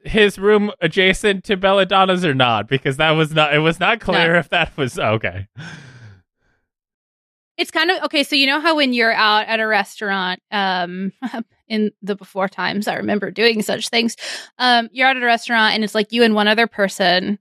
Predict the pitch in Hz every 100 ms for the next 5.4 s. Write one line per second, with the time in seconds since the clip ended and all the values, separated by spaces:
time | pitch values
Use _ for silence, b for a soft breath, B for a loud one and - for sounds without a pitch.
0 | b b b b - 220 208 196 196 190
1 | 190 - - 214 202 196 202 202 196 202
2 | - 196 190 - 202 190 190 190 180 175
3 | 175 175 - - 190 175 - 202 - 214
4 | 214 226 214 214 - 202 190 190 196 190
5 | 190 185 180 175